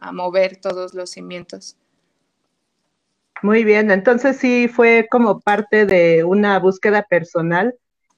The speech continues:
Speaker 2: este, el llegar al teatro, ¿no?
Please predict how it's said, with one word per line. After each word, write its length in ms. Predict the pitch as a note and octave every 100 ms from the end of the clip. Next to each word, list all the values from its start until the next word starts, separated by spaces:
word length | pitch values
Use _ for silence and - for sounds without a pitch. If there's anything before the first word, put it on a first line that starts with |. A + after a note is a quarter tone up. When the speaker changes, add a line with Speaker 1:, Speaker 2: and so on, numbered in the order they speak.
| _
Speaker 2:
este, 880 | E3+ E3 E3 - E3 D#3+ D#3 D3+ E3+
el 140 | E3+
llegar 340 | E3+ E3+ F3+ F#3
al 180 | F3+
teatro, 480 | E3+ F#3 F3+ D#3+ D#3
¿no? 300 | D3 E3 A#3